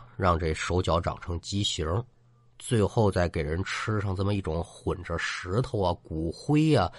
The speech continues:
这些乱七八糟阴气比较重的东西做成的药丸子。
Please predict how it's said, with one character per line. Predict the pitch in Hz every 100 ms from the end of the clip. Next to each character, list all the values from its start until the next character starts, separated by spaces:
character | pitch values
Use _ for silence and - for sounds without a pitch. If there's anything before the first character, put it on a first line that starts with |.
| - - -
这 | -
些 | 98 107
乱 | 107 90
七 | -
八 | 101 101
糟 | 104 104
阴 | 107 117
气 | - 95
比 | -
较 | 82 90
重 | - 175 139
的 | 87
东 | 78 104
西 | 113 101
做 | 120 101
成 | 101
的 | 117
药 | 113 87
丸 | 78 78 90 139
子。 | 170